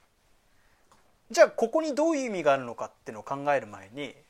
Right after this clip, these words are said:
もう一つの例えも見てみましょう。二十二節をお読みください。はい。また、誰も新しいブドウ酒を古い皮袋に入れたりはしません。そんなことをすれば、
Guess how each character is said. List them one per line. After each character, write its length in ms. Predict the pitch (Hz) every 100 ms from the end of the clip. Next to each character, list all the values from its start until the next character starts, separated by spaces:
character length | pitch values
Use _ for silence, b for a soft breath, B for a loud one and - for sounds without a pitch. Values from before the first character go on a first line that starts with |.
| -
も 200 | 208 330
う 20 |
一 160 | 339 349
つ 140 | -
の 60 | 226
例 240 | 139 156
え 20 |
も 80 | 135
見 100 | 110
て 120 | 113
み 80 | 95
ま 80 | 87
し 100 | -
ょ 40 | _ _ _ b b b _ _ _ -
う。 40 |
二 100 | 214
十 160 | 302 311
二 120 | 247
節 240 | 226 196 165
を 60 |
お 20 | 127
読 120 | 107
み 60 |
く 120 | 98 -
だ 100 | -
さ 240 | - 113
い。 100 | - _ _ _ _ _ _ _ _ _ _
は 140 | - 160
い。 120 | - _ b b b b b - 139
ま 120 | 151
た、 280 | 185 175 175
誰 200 | 170 220
も 340 | 151 151 180 -
新 380 | 131 143 226 254
し 200 | 247 262
い 20 |
ブ 160 | 196 151
ド 140 | 135
ウ 60 | 131
酒 180 | - 127
を 280 | 143 175 -
古 300 | - 180 277
い 60 | 233
皮 40 | - 151 156
袋 320 | 160 156 135
に 120 | 117
入 80 | 110
れ 120 | 117
た 160 | 120 135
り 100 | 113
は 140 | 104
し 220 | 104 -
ま 160 | 123 127
せ 160 | - 113
ん。 80 | - b b b _
そ 160 | - 170
ん 100 | 180
な 100 | 170
こ 140 | 175
と 140 | 170 151
を 60 |
す 140 | - 131
れ 140 | 120
ば、 300 | 123 160 208